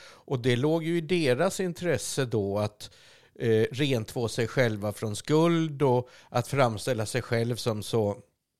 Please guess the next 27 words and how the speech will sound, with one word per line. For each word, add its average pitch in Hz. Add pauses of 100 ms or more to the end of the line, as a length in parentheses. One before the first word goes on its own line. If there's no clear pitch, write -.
(360)
skickliga 120
härförare 117
som 123
möjligt 110
och, 110 (340)
och 113
så 139
här, 107
och 107
att -
bortförklara 143
sina 123
egna 127
tillkortakommanden 101
och, 98 (360)
och 113
såna 101
saker. 95
Så 117
att 107
det 120
ledde 123
ju 117
till 113
en, 117 (260)
en, 113 (460)
en 120